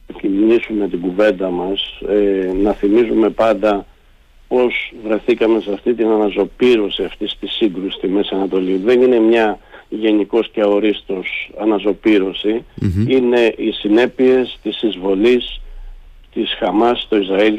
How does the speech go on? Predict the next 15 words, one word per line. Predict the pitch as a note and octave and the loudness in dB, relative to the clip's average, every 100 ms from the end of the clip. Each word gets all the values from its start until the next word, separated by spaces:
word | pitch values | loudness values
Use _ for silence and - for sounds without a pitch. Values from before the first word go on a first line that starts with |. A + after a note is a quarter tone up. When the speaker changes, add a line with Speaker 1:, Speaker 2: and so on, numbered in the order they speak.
| - | -4
Speaker 1:
στις | - G2+ | -10 -10
εφτά | F2+ A2 | -6 -2
Οκτωβρίου. | G2+ - F#2 F#2 F#2+ - - - - - - - | -2 -2 -6 -6 -10 -12 -20 -20 -20 -20 -20 -14
Speaker 2:
Πολύ | - - A2 | -2 2 4
Speaker 1:
Ε, | |
Speaker 2:
σωστά. | G#2+ G#2 F#2+ | 2 0 2
Speaker 1:
κύριε | B2+ A#2+ | 2 2
Χαραλαμπίδη, | B2 A#2 A2 G#2 F#2 A2+ A2 A2+ A#2 A#2 - | 2 2 2 0 2 2 2 2 0 0 -8
αν | - A2 A#2+ A#2 G#2+ - - - | -6 0 2 2 -2 -8 -14 -6
δείτε | A#2 A#2 - A#2 A2 - | -2 -2 -2 -4 -4 -6
το, | - G#2 G2+ G2 F#2+ F2+ F2+ E2+ - _ | -4 0 0 0 -2 -4 -6 -10 -16 _
το, | - G2 F2+ | -4 -2 -2
την | E2+ F#2+ | -4 -6
εικοσιδιάχρονη | F#2+ G2+ - F#2+ G#2 A#2+ A2 G#2 G2 | -6 -6 -4 -2 0 0 0 -2 -2
Γερμανο-Ισραηλινή, | F#2 G#2+ F#2+ G2+ G2+ G2 G2 F#2+ F#2+ G2 F#2+ F#2 G2 A2 G#2+ | -2 -2 0 0 0 0 -2 -2 -4 -2 -2 0 2 4 2